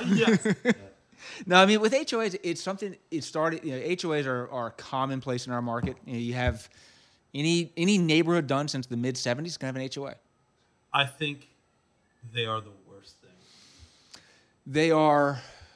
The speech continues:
Speaker 2: in concept, they are great. In implementation, it, the rules are fine. It's the people who implement said rules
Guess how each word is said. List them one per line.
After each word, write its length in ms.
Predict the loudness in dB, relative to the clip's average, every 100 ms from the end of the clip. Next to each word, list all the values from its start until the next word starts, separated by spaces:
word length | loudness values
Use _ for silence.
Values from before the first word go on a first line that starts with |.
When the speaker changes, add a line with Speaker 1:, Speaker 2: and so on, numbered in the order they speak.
| _ _ _ _
Speaker 2:
in 220 | -4 -2
concept, 760 | -4 -10 -4 -2 -2 -2 -4 -4
they 180 | -2 -2
are 140 | -4
great. 640 | -8 -14 -14 -14 -14 -18 _ -12
In 160 | -8
implementation, 880 | -6 -6 -4 -4 -2 -4 -4 -6 -6 -8
it, 220 | -10 -10 _ _ -20 -20 _
the 160 | -10 -8
rules 440 | -2 0 0 -2
are 100 | -6
fine. 540 | -8 -6 -4 -4 -10 -14
It's 160 | -14 -12
the 100 | -12
people 380 | -10 -10 -8 -8
who 160 | -8
implement 420 | -8 -8 -6 -8 -8
said 340 | -6 -6 -6
rules 420 | -12 -12 -16 -18